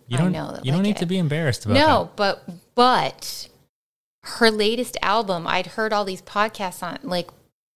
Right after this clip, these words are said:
Speaker 2: basically kind of, like, really raking it over the coals. And so
Speaker 1: Oh.
Speaker 2: I was like, "Huh, let me go back and,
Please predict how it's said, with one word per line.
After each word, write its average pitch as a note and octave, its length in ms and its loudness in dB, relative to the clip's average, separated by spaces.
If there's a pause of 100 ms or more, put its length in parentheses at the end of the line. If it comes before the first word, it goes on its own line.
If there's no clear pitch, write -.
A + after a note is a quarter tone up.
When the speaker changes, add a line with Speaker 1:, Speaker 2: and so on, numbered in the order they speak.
Speaker 2:
basically G3+ 800 0 (520)
kind A3+ 280 0
of, F#3+ 100 2
like, E3 320 -2
really F#3 500 0
raking F3 520 -2
it D#3+ 80 -2
over E3 260 -2
the D#3 120 -2
coals. - 680 2
And - 120 -4
so A2 120 4
Speaker 1:
Oh. G#2 120 2
Speaker 2:
I E3 140 -6
was E3+ 160 -10
like, D#3+ 240 -6
"Huh, F#4+ 500 0 (440)
let D#4 180 6
me B3 120 6
go A#3+ 140 8
back A3+ 400 4
and, G3 500 -4